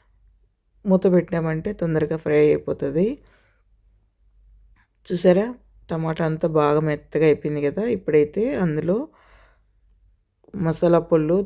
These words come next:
జీలకర్ర పొడి, కారం పొడి, ధనియాల పొడి, గరం మసాలా పొడి,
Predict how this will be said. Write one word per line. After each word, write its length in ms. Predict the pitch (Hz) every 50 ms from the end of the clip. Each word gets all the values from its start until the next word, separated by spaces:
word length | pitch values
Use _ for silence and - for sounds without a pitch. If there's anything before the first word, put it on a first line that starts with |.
| - -
జీలకర్ర 380 | - - 156 156 156 - 165 165 165
పొడి, 260 | - 170 160 170 180 220 - -
కారం 340 | 180 175 160 160 160 175 180
పొడి, 260 | 180 - 170 160 175 196
ధనియాల 440 | 196 175 170 160 156 156 160 165 165 165
పొడి, 320 | - 160 160 156 175 214 254 311 - _ - - - _ _
గరం 300 | - 170 165 160 165 165 165
మసాలా 380 | 160 165 160 - 165 156 156 151
పొడి, 320 | - 160 160 160 185 220